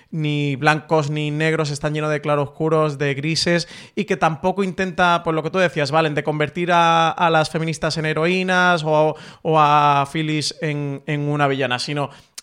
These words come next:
entiende que la realidad es más compleja que, que todo eso,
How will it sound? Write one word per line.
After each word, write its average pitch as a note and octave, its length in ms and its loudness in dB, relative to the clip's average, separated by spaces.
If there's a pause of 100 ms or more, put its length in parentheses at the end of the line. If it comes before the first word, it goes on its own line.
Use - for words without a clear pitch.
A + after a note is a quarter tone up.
(120)
entiende E3+ 480 -4
que F3+ 80 -4
la E3 100 2
realidad D#3+ 380 0
es D3 120 -2
más D3+ 420 -2
compleja D#3 600 -4
que, C#3+ 420 -2
que D3 120 -4
todo C#3 360 -2
eso, F3 340 -2